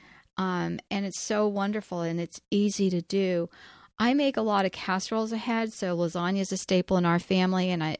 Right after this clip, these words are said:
at any given time, I have two or three frozen lasagnas in the freezer that I've made ahead of time. And, uh, my husband was saying at one point, "Well, how come we don't get lasagna?" And I said, "Because it's a big tray that's gonna feed, you know, fourteen to sixteen people."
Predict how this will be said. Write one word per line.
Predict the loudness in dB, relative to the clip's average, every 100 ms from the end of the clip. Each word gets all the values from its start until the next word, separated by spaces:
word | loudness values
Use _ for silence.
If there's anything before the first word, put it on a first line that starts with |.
| -2
at | -2 0
any | 0 2 0 -2
given | 0 0 -2
time, | -2 0 0
I | 0
have | 0 -2 -2
two | 0
or | 0
three | -2 0 2 0
frozen | 0 -2 0 -2
lasagnas | -4 -2 -2 -2 -2 -4
in | -4 -4
the | -2
freezer | 2 2 2 0
that | 0
I've | -2 0
made | 0 0
ahead | 0 -2
of | -2
time. | 0 2 2 -2 -8 -18 -18 -20 -20 -20 -20 _
And, | 2 4 4 2 2
uh, | 4 2 2
my | 0
husband | 2 2 0
was | -4 -4
saying | -2 0 0 -2
at | -4
one | -4
point, | -2 -4 -2
"Well, | -2
how | -2
come | -2 0
we | 0
don't | 0 -2
get | -2
lasagna?" | -2 -2 -2 -2 -4 -6
And | -4
I | -4
said, | -6 -8
"Because | -4 -4 -4
it's | -8
a | -10 0
big | 0 2
tray | -4 -2 0 0
that's | -4 -6
gonna | -6 -6
feed, | -4 -4 -4
you | -4 -4
know, | -4
fourteen | -4 -4 -2 -4
to | -2
sixteen | -4 -4 -6 -4 -4
people." | 2 2 4 4 2